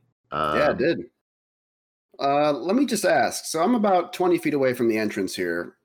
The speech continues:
Speaker 1: Um,
Speaker 2: Okay.
Speaker 1: is, uh, how tall is the entrance? Like, how tall is this wall, and sort of what, what's, what's it like?
Speaker 2: Um, it's like a, it's like palisades, so they're, like, sharpened logs that are standing
Speaker 1: Mm-hmm.
Speaker 2: up,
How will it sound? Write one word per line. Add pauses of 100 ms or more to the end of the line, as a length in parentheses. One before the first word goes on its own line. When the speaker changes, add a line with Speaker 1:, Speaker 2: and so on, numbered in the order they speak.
(120)
Speaker 1:
Um,
Speaker 2:
Okay. (200)
Speaker 1:
is,
uh,
how
tall
is
the
entrance?
Like,
how
tall
is
this
wall,
and
sort
of
what,
what's, (120)
what's
it
like? (220)
Speaker 2:
Um, (1080)
it's
like
a,
it's
like
palisades,
so
they're,
like,
sharpened
logs
that
are
standing
Speaker 1:
Mm-hmm.
Speaker 2:
up,